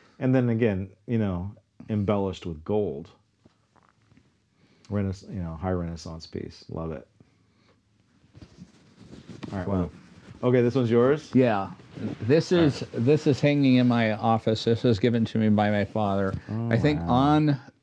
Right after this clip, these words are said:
Speaker 2: I think when I, when I got my first church as pastor or on my ordination. And this is a, this is a copy from the, um, from the book of,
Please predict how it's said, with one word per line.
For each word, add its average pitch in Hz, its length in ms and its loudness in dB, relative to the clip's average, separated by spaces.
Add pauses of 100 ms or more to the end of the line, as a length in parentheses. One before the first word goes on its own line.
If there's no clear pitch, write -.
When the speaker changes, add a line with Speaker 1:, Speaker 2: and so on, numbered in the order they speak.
(140)
Speaker 2:
I 113 100 2
think 123 240 2
when 117 140 4
I, 104 400 0 (220)
when 104 200 -2
I 98 140 -2
got 123 280 0
my 156 180 -2
first 151 320 -2
church 147 400 0
as 104 100 -2
pastor 139 840 -4
or 110 680 2
on 107 180 0
my 104 180 0
ordination. 92 1000 -2 (760)
And 101 640 0
this 110 600 0
is 110 440 2
a, 101 600 -4 (540)
this 104 360 0
is 135 320 2
a 107 100 0
copy 110 600 0 (960)
from 104 540 -2
the, 98 480 2
um, 98 500 -4 (400)
from 101 240 0
the 90 100 -4
book 101 280 -2
of, 104 320 -2